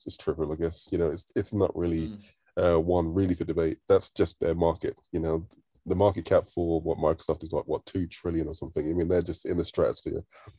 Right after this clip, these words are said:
Speaker 1: Sony is, isn't that type of company. You know, Sony's more traditional. Um, they know their core gamers, and it's a lot easier to measure the success of games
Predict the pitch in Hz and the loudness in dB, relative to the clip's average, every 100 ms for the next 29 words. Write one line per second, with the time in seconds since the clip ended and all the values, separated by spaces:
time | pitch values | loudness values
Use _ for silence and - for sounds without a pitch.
0 | - - 127 131 117 107 92 85 - _ | -16 4 8 10 8 6 4 0 -4 _
1 | - 92 80 - 85 78 - 76 82 87 | -2 -2 -2 2 2 4 2 0 0 -4
2 | 82 82 85 - - - - 90 87 95 | -4 -10 -14 -18 -18 -16 -4 0 2 4
3 | 90 - 90 - 104 95 98 101 _ - | 4 2 -2 0 -2 2 0 0 _ -20
4 | - _ - 90 85 82 87 82 87 90 | -20 _ -4 0 0 2 2 4 4 6
5 | 90 - 87 85 85 85 85 80 85 92 | 4 2 0 0 0 0 -2 -2 2 4
6 | - 92 95 87 80 - 82 90 107 98 | 4 0 -2 0 -2 -2 0 4 4 6
7 | 82 90 85 - - 98 98 - 95 - | 4 2 -4 -8 -2 0 -2 -2 -4 2
8 | 85 78 85 82 - | 4 4 2 -4 -10